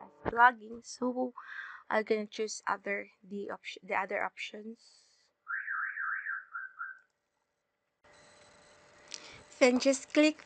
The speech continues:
this button, Get Tracking I D. And then just read the Google Analytics Terms of Service Agreements. Um,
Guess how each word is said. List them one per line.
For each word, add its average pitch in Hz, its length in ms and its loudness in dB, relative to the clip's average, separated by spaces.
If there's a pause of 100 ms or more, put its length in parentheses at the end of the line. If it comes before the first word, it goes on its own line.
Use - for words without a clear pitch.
(100)
this 240 500 2
button, 214 480 0
Get 220 240 0 (280)
Tracking 214 540 -2
I 185 320 -6
D. 196 160 -10 (1200)
And 202 160 -8
then 196 640 2
just - 920 0 (160)
read 220 380 6
the 208 240 -2
Google 240 420 4
Analytics 220 640 -2
Terms 233 320 4
of 247 140 -2
Service 226 440 2
Agreements. 214 720 -2 (480)
Um, 202 340 4